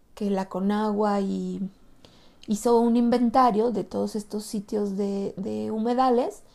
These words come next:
y se dice que hay más de seis mil sitios considerados como humedales.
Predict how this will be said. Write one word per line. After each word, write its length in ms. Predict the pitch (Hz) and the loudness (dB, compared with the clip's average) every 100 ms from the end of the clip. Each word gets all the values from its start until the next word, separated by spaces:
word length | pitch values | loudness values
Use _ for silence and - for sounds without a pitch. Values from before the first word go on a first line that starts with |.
| - - - | -20 -20 -12
y 60 | 233 | -8
se 140 | 214 | 0
dice 240 | 226 226 208 | 2 2 0
que 80 | 214 | 0
hay 100 | 214 | 0
más 320 | 208 214 202 | -2 -2 -2
de 140 | 214 | -4
seis 340 | 208 202 202 208 | -4 -2 0 2
mil 300 | 214 214 202 | 2 0 -2
sitios 680 | - 214 - 208 202 208 - - - - - - | -4 -6 -4 -2 -2 -6 -20 -20 -20 -20 -18 -4
considerados 760 | 226 226 233 214 202 190 208 | -2 -2 -2 0 0 -2 -4
como 300 | - 196 196 | -2 2 2
humedales. 680 | 196 202 240 247 202 - | 2 2 0 -2 -4 -12